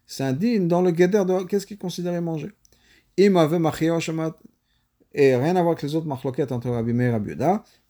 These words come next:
Est-ce que c'est le présent ou le futur ? C'est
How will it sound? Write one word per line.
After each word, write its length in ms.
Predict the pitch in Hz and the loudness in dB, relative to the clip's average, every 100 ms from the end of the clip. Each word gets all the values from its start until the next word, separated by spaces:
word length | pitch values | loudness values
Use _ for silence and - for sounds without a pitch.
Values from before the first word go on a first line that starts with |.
| _ | _
Est-ce 240 | 160 170 - | -2 -2 -2
que 400 | - 160 156 127 | 2 6 6 4
c'est 140 | 127 | -2
le 80 | 107 | -6
présent 420 | 123 117 143 135 165 | -6 -6 -6 -10 -8
ou 120 | 160 | -6
le 80 | 147 | -6
futur ? 340 | - 175 175 - _ _ _ _ _ _ - - | -8 -12 -14 -16 _ _ _ _ _ _ -16 -4
C'est 220 | 123 | 0